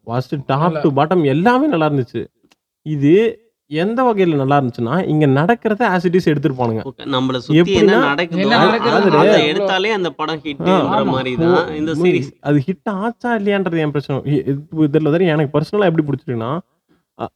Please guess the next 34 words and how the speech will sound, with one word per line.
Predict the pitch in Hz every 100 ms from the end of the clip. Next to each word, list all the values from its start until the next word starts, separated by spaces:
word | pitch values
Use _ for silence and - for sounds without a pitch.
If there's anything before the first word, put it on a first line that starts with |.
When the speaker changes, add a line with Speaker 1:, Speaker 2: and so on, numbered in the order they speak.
| 139
Speaker 1:
அவ்வளோ | 175 202
ரியாலிட்டியா | 175 214 202 190 185
இருக்கும். | 147 113 - - -
கெட்ட | 131 139
வார்த்தை | 151 143 135
பேசுறதுல | 143 139
இருந்து, | 135 135 143 147 151 -
இப்படி | 131 127 139 131
போலீஸ் | 131 151 147
எப்படி | 139 135 139
பேசுவாங்க, | 143 - 135 131 131 131
போலீஸ் | 147 143
எப்படி | 135 135
நடந்துப்பாங்க, | 131 147 139 131 123 123 123 123 _ _ _ -
இது, | 131
Speaker 3:
இல்ல, | 131
Speaker 1:
இது | 120 139
எல்லாத்தையுமே | 135 175 226
Speaker 3:
அதான் | 214 233 220
Speaker 1:
பண்றாங்க. | 180
Speaker 2:
சாதாரண | 151 160 196 233 247 254
Speaker 3:
போலீஸ் | 269 247
Speaker 2:
கான்செப்ட்ல | 247 185
Speaker 1:
போலீஸ் | 226 254 208 -
Speaker 2:
இல்ல, | 226
இல்ல. | 214 277
Speaker 1:
சக்க | 196
Speaker 3:
சாதாரண | 175 185 170 175 254
Speaker 2:
சாதாரண | 180 240 247 233
Speaker 3:
மனுஷன் |
தானே. | 131 202 240
Speaker 2:
கான்செப்ட்ல | 233 262 208 202
இருந்து | 170 131 151 196 226 -
Speaker 1:
ஆ. | 165